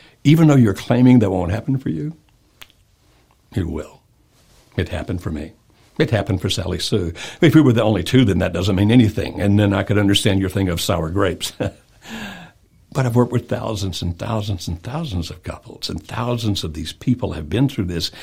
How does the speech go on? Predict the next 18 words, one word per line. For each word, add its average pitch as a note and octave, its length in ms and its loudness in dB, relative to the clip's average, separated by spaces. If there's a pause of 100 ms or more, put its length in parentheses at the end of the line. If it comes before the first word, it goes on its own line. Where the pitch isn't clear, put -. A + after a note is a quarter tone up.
(440)
and A#2 100 4
it A2 80 -2
happens. G#2 440 -6
It - 300 -8
does A#2+ 360 -2
finally G#2+ 600 -2
begin F#2 440 -4
to G2+ 80 -2
subside, A2+ 640 -4 (400)
and G2+ 160 2
then B2 160 4
that A#2+ 160 2
halo A#2 320 0
effect F#2+ 320 -6
goes F2 180 -4
away, G2 300 -4
and E2 180 -4
finally G#2+ 720 0